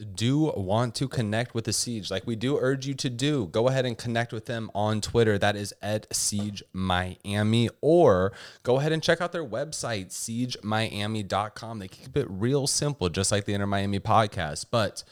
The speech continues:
Max, Nico, Andy, thank you so much for joining us on the second round of the Supporters Group series with the Siege. Is there any last words that you gentlemen would like to share with the listeners?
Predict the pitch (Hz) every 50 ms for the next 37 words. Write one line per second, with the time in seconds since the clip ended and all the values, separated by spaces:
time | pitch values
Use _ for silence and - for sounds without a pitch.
0 | - - - - - - - - 92 107 113 117 110 104 90 - - - - -
1 | - - - - - - 95 107 117 120 113 - 113 98 95 92 85 78 69 67
2 | - - _ _ _ - 107 110 113 113 107 104 95 95 87 80 73 73 - -
3 | - 120 117 - - 98 87 - - 135 127 123 120 113 110 113 - - - -
4 | 107 101 98 95 90 - _ - - _ _ - 117 113 127 123 123 120 117 110
5 | 107 76 71 98 98 95 92 - - - 95 92 92 92 87 95 90 87 90 90
6 | - - - - - _ _ _ _ _ _ _ - - - - 220 233 - 180
7 | 104 90 92 107 123 139 127 104 90 80 76 78 76 - - - - 117 127 131
8 | 104 87 76 - 101 95 - 107 98 - - 123 120 113 104 - 120 113 104 -
9 | - - - - - - - - 127 135 135 117 101 90 82 80 80 87 104 123
10 | 120 - - 95 85 - - 117 123 113 92 82 76 92 95 - 113 117 131 -
11 | 131 127 117 101 95 104 107 107 107 - - 90 82 92 107 117 113 98 85 78
12 | 92 85 92 98 92 85 82 95 101 101 95 92 85 82 82 80 90 92 - -
13 | 85 - - - 95 95 90 87 - - 85 95 101 - - 85 67 64 60 -
14 | - -